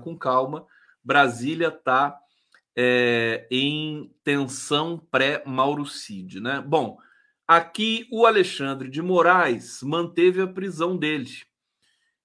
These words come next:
e, e vai prestar novo depoimento nessa sexta-feira. Desculpa, não é pra C P M I, é pra Polícia Federal. Eu me enganei aqui, é pra Polícia Federal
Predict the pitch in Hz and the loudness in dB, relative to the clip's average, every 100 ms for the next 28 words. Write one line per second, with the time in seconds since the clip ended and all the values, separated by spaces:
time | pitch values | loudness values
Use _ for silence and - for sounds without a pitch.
0 | _ 135 139 143 143 151 139 127 156 151 | _ -4 0 0 -2 -2 -2 2 0 0
1 | 147 - 135 135 131 139 139 135 131 147 | -6 -4 -4 -4 -4 -6 -4 -4 -4 -6
2 | 156 151 151 147 151 147 120 120 - 196 | -8 -8 -8 -8 -8 -8 -6 -6 -8 -8
3 | 180 170 190 208 208 170 - 165 156 143 | -4 -2 -2 -2 -2 -4 -4 -6 -4 -4
4 | 127 123 143 147 143 139 143 139 139 131 | -4 -4 -4 -4 -6 -10 -8 -8 -8 -8
5 | 131 120 104 95 87 113 131 123 117 113 | -8 -4 -4 -4 -6 -10 -8 -8 -6 -6
6 | 104 - - - 110 - 123 165 165 139 | -8 -10 -16 -18 -16 -12 -10 -8 -10 -10
7 | - 160 135 127 135 | -8 -4 -2 0 -2